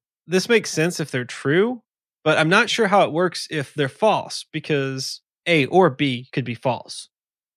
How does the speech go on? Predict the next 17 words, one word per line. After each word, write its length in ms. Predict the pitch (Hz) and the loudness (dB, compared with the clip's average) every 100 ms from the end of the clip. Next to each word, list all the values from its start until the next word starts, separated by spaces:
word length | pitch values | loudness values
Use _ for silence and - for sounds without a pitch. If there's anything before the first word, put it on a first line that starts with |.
| _ | _
Basically, 380 | 160 165 170 151 | 0 2 4 4
if 80 | 135 | 4
A 180 | 165 165 | 4 4
and 120 | 143 | 4
B 140 | 139 139 | 4 2
are 80 | 123 | 2
true, 520 | - 135 143 196 202 | -2 2 6 6 4
then 160 | 156 | 2
we 80 | 147 | 2
know 280 | 139 185 170 | 4 6 6
that 200 | 143 135 | 4 0
both 300 | 135 143 139 | 2 2 2
A 200 | - 139 | -2 0
and 140 | 127 120 | 0 -2
B 140 | 131 | -6
are 100 | 120 | -6
true. 420 | - 123 123 165 | -10 -8 -6 -6